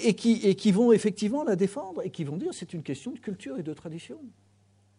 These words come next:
Et selon le postmodernisme, de telles convictions peuvent être vraies pour certaines personnes. Mais on en arrive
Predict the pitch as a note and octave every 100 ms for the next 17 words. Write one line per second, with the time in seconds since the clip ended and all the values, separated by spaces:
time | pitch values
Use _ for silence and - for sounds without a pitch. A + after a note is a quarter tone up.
0 | _ _ _ _ _ _ _ _ _ _
1 | - A#3 G3+ - A3+ A#3+ G3+ G3 A#3 G3+
2 | F3+ E3+ G3+ F#4+ D4 G3 C#3+ E3 A#3+ C4
3 | - F#3+ F3 - D#4+ - G3 F#3+ G3 -
4 | - - C3 C3+ A3+ C4 G#3 - G3+ G#3
5 | A3 B3+ - - C3 B2+ - _ _ _
6 | _ _ _ _ _ _ _ _ _ _
7 | _ _ _ _ - - C#3 F3 D3+ C#3
8 | B2 D3+ C4+